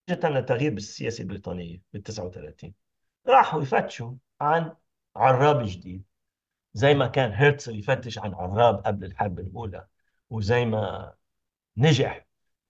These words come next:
آه، فايتسمان بإيجاد عراب عند الإنجليز بالستاش سبعتاش.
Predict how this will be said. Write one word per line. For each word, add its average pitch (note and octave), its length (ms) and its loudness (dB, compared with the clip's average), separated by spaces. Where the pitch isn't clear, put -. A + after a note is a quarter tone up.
آه، - 460 -6
فايتسمان G2+ 580 2
بإيجاد G#2 500 2
عراب G2 460 2
عند G#2+ 200 0
الإنجليز F#2+ 580 -4
بالستاش F#2+ 880 -4
سبعتاش. - 760 -12